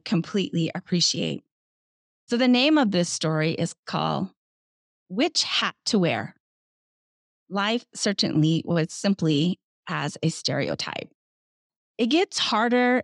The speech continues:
and harder to be an Indian in this country. Back in the good old days,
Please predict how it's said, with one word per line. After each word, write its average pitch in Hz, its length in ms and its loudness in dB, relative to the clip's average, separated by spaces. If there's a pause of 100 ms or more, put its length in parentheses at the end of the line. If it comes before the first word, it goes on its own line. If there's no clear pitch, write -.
and 214 180 6
harder 165 800 0
to 202 100 2
be 190 240 4
an 165 140 4
Indian 160 480 6
in 156 100 6
this 160 220 2
country. 165 600 0 (680)
Back 240 340 -2 (120)
in 214 100 4
the 202 80 6
good 196 200 2
old 170 200 2
days, 165 440 0